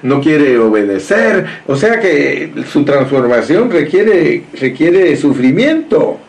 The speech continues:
Por eso es de que muchos hermanos no se quieren dejar transformar, porque la transformación es sufrimiento. ¿Cuánto sufre un gusanito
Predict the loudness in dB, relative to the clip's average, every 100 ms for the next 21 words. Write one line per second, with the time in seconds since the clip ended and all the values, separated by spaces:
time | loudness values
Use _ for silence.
0 | -20 _ _ -20 -20 -20 -20 -20 -12 -4
1 | 0 0 0 2 2 0 -2 0 -2 -2
2 | -6 -12 -18 -20 -20 -20 _ -20 -20 _
3 | _ _ _ _ -4 -2 -2 -2 -2 -2
4 | -2 -2 -2 -2 -4 -4 -2 -2 -4 -8
5 | -8 -8 -8 -12 -12 -12 -12 -12 -16 -20
6 | -20 -20 -20 -20 _ -20 -20 _ -16 -10
7 | -4 -2 -2 -4 -8 -6 -8 -8 -10 -4
8 | -2 0 0 -4 -8 -20 _ -20 -20 -8
9 | -6 -4 -8 -6 -2 -2 -4 -8 -12 -14
10 | -20 -20 -20 -20 -8 -6 -4 -4 -2 0
11 | 0 0 0 -2 -4 -18 -6 -2 0 0
12 | 0 -2 0 -2 -2 -4 -4